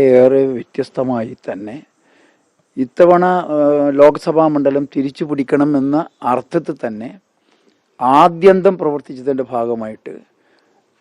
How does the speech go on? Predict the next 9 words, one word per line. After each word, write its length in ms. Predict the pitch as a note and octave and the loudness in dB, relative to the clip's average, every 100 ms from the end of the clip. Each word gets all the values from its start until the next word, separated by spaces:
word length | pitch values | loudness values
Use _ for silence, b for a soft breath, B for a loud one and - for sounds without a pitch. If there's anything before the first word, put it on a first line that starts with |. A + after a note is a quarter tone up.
| _ | _
ഇടതുപക്ഷ 440 | D3 E3 F#3+ G#3 G#3 | 2 4 4 2 0
ജനാധിപത്യ 640 | F#3 E3 D#3+ E3 D#3+ C3+ D3+ | -2 0 0 0 -2 -4 -6
മുന്നണിയുടെ 560 | C#3 C3+ C3 B2+ C#3 F3 - _ _ _ _ _ _ _ _ - | -4 -4 -4 -2 -4 -4 -10 _ _ _ _ _ _ _ _ -18
വോട്ട് 480 | B2 B2+ C#3 - F3+ - _ _ | -2 0 0 -2 -10 -12 _ _
പൂർണ്ണമായിട്ടും 840 | _ B2+ B2+ C3+ B2 A#2 A2 - C#3+ - _ C3+ | _ -8 -4 -4 -4 -6 -10 -12 -18 -20 _ -6
എല്ലാ 300 | C3 D3 E3 F3 | -2 2 2 0
മണ്ഡലങ്ങളിലും 720 | D#3 C3 C3 A#2+ A2 A2 C#3+ | -4 -6 -6 -8 -10 -12 -12
നല്ലതുപോലെ 580 | C3 A#2 A2+ A2 A2+ A#2 | -14 -12 -12 -10 -12 -14
ചെയ്തിട്ടുണ്ട്. 520 | A#2 G#2 G#2+ - A2+ | -14 -16 -18 -20 -20